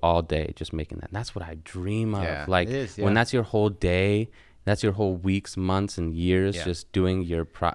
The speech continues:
Speaker 1: your project. Like,
Speaker 2: Right. And
Speaker 1: that's
Speaker 2: I,
Speaker 1: fulfillment
Speaker 2: and
Speaker 1: to
Speaker 2: that's
Speaker 1: me.
Speaker 2: where, yeah, I can see where you say, like,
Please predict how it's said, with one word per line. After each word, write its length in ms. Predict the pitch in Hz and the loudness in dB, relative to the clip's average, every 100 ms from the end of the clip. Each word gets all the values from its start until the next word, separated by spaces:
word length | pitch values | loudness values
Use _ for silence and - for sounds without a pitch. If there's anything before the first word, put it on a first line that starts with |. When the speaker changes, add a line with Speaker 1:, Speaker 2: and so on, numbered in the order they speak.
| - | -4
Speaker 1:
your 180 | 85 80 | -8 -6
project. 580 | 87 85 95 117 117 | -2 -2 0 -4 -4
Like, 320 | 90 85 - - - | -4 -6 -6 -16 -14
Speaker 2:
Right. 180 | 85 76 - | -10 -6 -2
And 60 | 110 | 2
Speaker 1:
that's 220 | 120 - | 2 2
Speaker 2:
I, 20 | |
Speaker 1:
fulfillment 440 | - 98 - 95 92 | -2 0 2 2 2
Speaker 2:
and 60 | 123 | 2
Speaker 1:
to 40 | |
Speaker 2:
that's 140 | 131 78 | 2 2
Speaker 1:
me. 60 | |
Speaker 2:
where, 240 | 127 117 104 | 4 4 4
yeah, 300 | 92 80 73 | 2 -2 -2
I 120 | - 92 | -4 -6
can 160 | - | -6
see 220 | 90 104 95 | -8 -4 -4
where 80 | |
you 120 | 90 85 | -4 -6
say, 240 | - 85 | -4 -4
like, 320 | 82 78 78 | -2 -4 -6